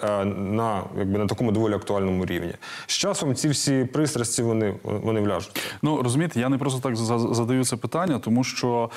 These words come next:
Speaker 2: е, як ви згадали, спроби піару продовжуються. І, зокрема, от партія "Наш край" почала збір підписів проти декомунізації.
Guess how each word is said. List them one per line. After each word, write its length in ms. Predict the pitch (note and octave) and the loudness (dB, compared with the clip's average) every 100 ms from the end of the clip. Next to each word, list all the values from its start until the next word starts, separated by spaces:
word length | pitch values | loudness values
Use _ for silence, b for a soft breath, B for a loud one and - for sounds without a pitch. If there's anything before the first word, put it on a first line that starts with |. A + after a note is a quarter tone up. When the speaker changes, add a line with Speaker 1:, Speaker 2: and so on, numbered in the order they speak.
| B B | B B
Speaker 2:
е, 40 | G#2+ G#2+ G#2 G#2 G#2 | -2 0 0 0 2
як 220 | G#2+ A2 A2+ | 0 -2 0
ви 360 | A2+ G#2 G2 G#2 | 2 2 2 0
згадали, 500 | G2 G#2 B2 D3+ A#2+ | -2 0 2 2 2
спроби 360 | - - B2+ A#2+ | 0 0 0 0
піару 360 | - B2 A2 | 0 2 2
продовжуються. 800 | G2 A#2 B2 F3+ A2+ A2 G2 G#2 | 0 0 2 2 2 2 0 0
І, 140 | G2+ G2+ | 2 2
зокрема, 480 | G2+ - A#2 B2+ A2+ | 0 2 2 4 2
от 220 | G#2 - | -2 -2
партія 340 | A2+ A2 G#2+ | -4 -2 0
"Наш 140 | G#2 - | 0 0
край" 240 | D3 F3 | 0 0
почала 380 | - - C3 G#2+ | 0 0 2 2
збір 260 | G2+ C3 | 2 -2
підписів 500 | B2 D3+ - - G#2 | 0 -4 -2 -2 -2
проти 340 | F#2+ B2 B2+ A#2 | -2 -2 0 0
декомунізації. 1120 | G2+ A#2 A#2+ A2 A2 A2 G2+ D#2+ - - | -2 0 2 4 4 4 2 0 -2 -10